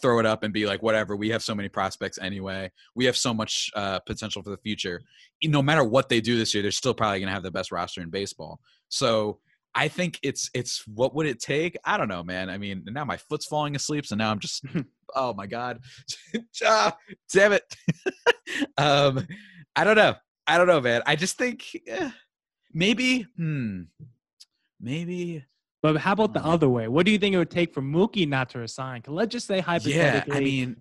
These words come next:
Speaker 2: because of the covid, 'cause of the pandemic, Dodgers just butcher this. You know, the players lose trust in them keeping them safe. You know, there's an
Speaker 1: Yeah.
Speaker 2: outbreak. The, the, the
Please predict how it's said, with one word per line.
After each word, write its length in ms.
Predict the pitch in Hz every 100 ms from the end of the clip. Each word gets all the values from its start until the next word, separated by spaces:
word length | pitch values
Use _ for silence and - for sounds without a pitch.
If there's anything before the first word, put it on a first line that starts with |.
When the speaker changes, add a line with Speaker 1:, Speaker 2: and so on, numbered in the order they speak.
| -
Speaker 2:
because 320 | 151 180 170
of 140 | 165
the 80 | 151
covid, 440 | - 151 139 139
'cause 140 | 135 143
of 60 |
the 80 | 139
pandemic, 600 | 131 135 123 120 120 120 _ _ _
Dodgers 460 | - 180 185 175 180
just 340 | 151 151 127
butcher 320 | 123 175 - 139
this. 320 | 120 117 -
You 120 | 139
know, 160 | 139 135
the 80 |
players 480 | 127 185 185 180 151
lose 240 | 160 160 151
trust 340 | - 147 139
in 80 | 139
them 160 | 131 131
keeping 240 | 135 127
them 140 | 123
safe. 300 | 120 135 123 120
You 60 |
know, 140 | 127 117 - _ -
there's 300 | 147 175 143
an 80 |
Speaker 1:
Yeah. 160 | 110 117
Speaker 2:
outbreak. 460 | 151 147 151 151 -
The, 160 | 139
the, 260 | 131 139 135
the 80 | 139